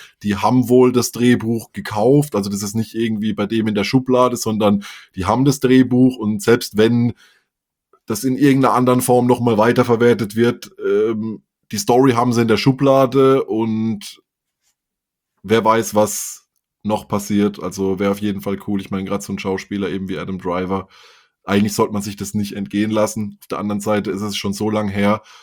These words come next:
und wir wissen ja, es ist wohl immer noch dieser Rey-Film von Jermaine Obeid-Chinoy und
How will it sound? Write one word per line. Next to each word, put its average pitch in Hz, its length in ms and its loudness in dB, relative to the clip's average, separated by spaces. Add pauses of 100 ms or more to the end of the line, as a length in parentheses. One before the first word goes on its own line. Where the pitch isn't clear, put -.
(220)
und 92 260 -12
wir 95 140 -6
wissen 104 180 -6
ja, 104 180 2
es 101 160 -4
ist 101 220 -8
wohl 98 180 2
immer 101 180 2
noch 101 200 0
dieser 98 520 -2
Rey-Film 113 840 -2
von 98 460 -6
Jermaine 101 360 -4
Obeid-Chinoy 101 880 -2
und 92 280 -10